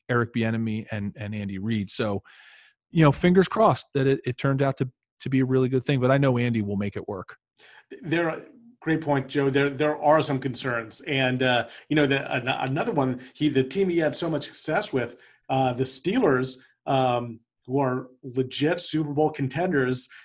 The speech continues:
Speaker 2: Uh, they have James Conner, who's who's, uh, been good, but, you know, he's been, uh, nicked up in the past. They could probably use another back, and they're, they're like, "We're not touching Bell even for cheap." So
Speaker 1: Yeah.
Speaker 2: that's some red, uh, red flag. So, you know, there is a chance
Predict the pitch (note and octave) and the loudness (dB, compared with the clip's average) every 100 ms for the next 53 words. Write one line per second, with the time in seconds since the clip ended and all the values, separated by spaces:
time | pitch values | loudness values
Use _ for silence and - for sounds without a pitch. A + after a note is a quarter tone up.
0 | _ - B2+ B2+ B2 C#3 C3+ B2+ - - | _ -4 0 0 2 0 0 -4 -10 -4
1 | C#3 C3+ C3 B2+ D3+ C3 B2 - - _ | -4 -2 -2 0 0 0 -2 -2 -12 _
2 | - C3+ A#2 D3 B2+ A#2+ - C3 B2 C#3 | -6 -4 -2 0 0 -2 -2 -4 -2 0
3 | D#3 F3 C#3+ C#3+ C3 B2 C#3 B2+ C#3+ B2+ | 2 2 0 0 -4 -2 -2 -2 -2 -2
4 | A#2 - - - - B2+ A#2 C3 D3 D3 | -2 -10 -20 -18 -4 -2 -2 0 0 2
5 | C#3+ D3 D3+ C3+ C3 C#3 D#3+ C#3+ D3 C3+ | 4 4 2 0 2 2 4 0 0 -2
6 | D3+ C#3+ C3+ C3+ C3+ C3+ C3+ C3 C3 C3 | 2 2 2 0 0 0 0 0 2 2
7 | D#3+ D3 C3+ C#3 B2+ - - - D3+ D#3 | 2 2 4 2 0 -8 -10 -2 2 4
8 | C3+ - _ C3+ E3+ F3 D3 - F#3+ - | 4 0 _ -2 4 6 4 4 0 2
9 | C3 A#2+ B2 B2 C#3 D#3 C3+ B2+ - G#3 | 0 0 0 2 2 0 -2 -6 -4 -4
10 | C3+ G#2+ B2+ G3 A#3 - - _ - F#3 | -4 -4 0 2 2 -2 -16 _ -2 0
11 | F3+ E3+ C#3 - _ - D3 D3+ - _ | 2 0 -2 -12 _ 2 2 2 -4 _
12 | E3+ E3 F3+ E3 - F#3 - - - F#3 | -6 -2 0 0 2 2 0 -10 2 8
13 | G3+ E4 D4 - B3 A3 A3 - | 8 8 6 2 2 2 2 -4